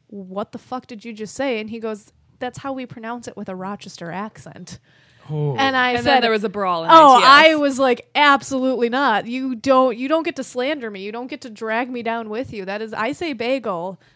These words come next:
Speaker 1: That's just you being weird, man." But, uh, he got, he had them convinced for a little bit that bagel was how you said bagel with a Rochester accent. And I was like, "I can't live this down."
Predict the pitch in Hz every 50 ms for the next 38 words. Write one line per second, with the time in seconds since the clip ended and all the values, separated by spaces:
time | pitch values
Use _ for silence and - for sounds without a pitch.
0 | _ _ - 233 247 - - 339 311 - - 233 269 311 285 214 226 220 214 196
1 | 190 185 175 196 240 277 277 226 196 - - 180 185 175 170 175 185 101 - -
2 | - _ _ _ _ _ _ _ _ - 277 269 - 170 - 269 - 311 294 220
3 | 262 254 254 240 262 294 320 285 254 285 262 - 311 269 269 403 539 539 - -
4 | - 247 233 226 214 208 202 208 196 - 214 202 - 202 208 185 196 202 208 220
5 | 240 240 226 220 220 214 247 220 220 226 220 233 220 208 220 240 294 269 226 202
6 | 208 208 202 202 196 202 - - - 208 - - 254 285 - - 220 - 202 214
7 | 208 226 240 220 226 226 226 - - 240 269 285 - - - 339 330 - 262 285
8 | 277 247 254 240 220 - 240 285 320 262 202 - 196 226 233